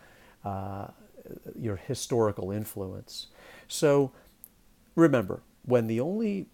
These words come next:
tool you have is a hammer, every problem looks like a nail, but you don't have to have that. You can broaden your toolkit by, first of all, when you encounter a problem, relax, count to ten.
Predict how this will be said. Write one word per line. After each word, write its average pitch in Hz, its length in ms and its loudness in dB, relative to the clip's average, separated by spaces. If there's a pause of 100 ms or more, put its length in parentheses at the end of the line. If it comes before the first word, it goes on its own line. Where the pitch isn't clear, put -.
(340)
tool 143 240 2
you 117 140 2
have 117 180 2
is 107 80 -4
a 107 80 0
hammer, 104 380 -2
every 131 240 4
problem 123 400 -2
looks 104 180 -6
like 104 140 -6
a 107 60 -2
nail, 90 360 -4 (480)
but 113 100 -2
you 135 60 -4
don't 170 180 -2
have 160 260 -6
to 139 100 -4
have 113 260 -4
that. 85 220 -6
You 110 100 -8
can 104 200 -8
broaden 131 500 2
your 120 160 -4
toolkit 101 560 -6 (160)
by, 104 440 -2 (600)
first - 300 0
of 104 80 0
all, 98 140 2
when 120 100 -2
you 107 100 -2
encounter 110 460 -2
a 92 60 -2
problem, 107 460 -6 (520)
relax, 110 880 0 (600)
count 120 340 2
to 131 100 -6
ten. 107 480 -8